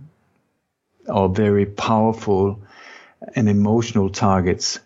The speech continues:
if you hit them. Or it will be centers of, uh, transportation. It will be airports, uh, train stations, bus stations,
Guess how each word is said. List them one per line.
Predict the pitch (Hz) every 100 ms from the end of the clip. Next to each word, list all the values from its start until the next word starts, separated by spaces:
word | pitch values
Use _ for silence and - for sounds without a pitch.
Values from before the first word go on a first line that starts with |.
| -
if | 104 -
you | 95
hit | 104 104
them. | - 82 107 - - - - -
Or | 135 127 135 139 139 135 - -
it | 117
will | 117 110
be | 110 110
centers | - 123 117 113 117 110 -
of, | - 101 98 104 101
uh, | 110 98 95
transportation. | - 113 104 104 107 - 107 104 92 95 -
It | 107
will | 101
be | 101 101 104
airports, | 120 120 120 120 117 - -
uh, | 151 101
train | 101 117 110
stations, | 110 117 110 107 113 104
bus | 104 110 107
stations, | - 110 104 104 107 104